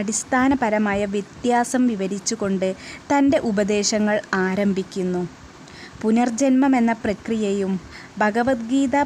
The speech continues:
പ്രീതിക്കായുള്ള, അതായത് ഭഗവത് പ്രീതിക്കായുള്ള നിസ്വാർത്ഥ സേവനത്തിൻ്റെ സ്വഭാവവും ആത്മസാക്ഷാത്കാരം നേടിയ ഒരാളിൻ്റെ സവിശേഷതകളും ഭഗവാൻ അർജുനന് വിവരിച്ചു കൊടുക്കുന്നതാണ് ഭഗവത്ഗീത.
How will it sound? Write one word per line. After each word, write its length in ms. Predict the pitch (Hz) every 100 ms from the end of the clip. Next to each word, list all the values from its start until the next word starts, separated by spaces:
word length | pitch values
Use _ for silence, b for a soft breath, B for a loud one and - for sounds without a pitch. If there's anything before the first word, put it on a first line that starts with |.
| -
പ്രീതിക്കായുള്ള, 960 | 277 277 269 277 - 254 202 202 190 185 175 -
അതായത് 300 | 214 233 240 277 233
ഭഗവത് 480 | 214 226 247 294 -
പ്രീതിക്കായുള്ള 880 | 262 240 233 240 - 269 214 196 190 180 196
നിസ്വാർത്ഥ 600 | 208 - 247 247 254 - 277
സേവനത്തിൻ്റെ 880 | 269 208 202 233 247 - 202 190 196 190 -
സ്വഭാവവും 640 | 208 175 180 180 190 185 185 B B B 185
ആത്മസാക്ഷാത്കാരം 1200 | 196 220 226 233 214 196 - 226 262 254 254 254 240
നേടിയ 300 | 202 185 202 196 196
ഒരാളിൻ്റെ 540 | 196 202 196 190 196 196
സവിശേഷതകളും 960 | 190 185 - 196 190 190 180 185 214 269 B B B - 208
ഭഗവാൻ 420 | 202 262 208 202 - 190
അർജുനന് 580 | 185 180 240 226 190 190 220
വിവരിച്ചു 460 | 208 196 196 180 254 214
കൊടുക്കുന്നതാണ് 800 | 175 165 180 170 156 160 160 233 208
ഭഗവത്ഗീത. 840 | 185 165 175 214 196 170 175 160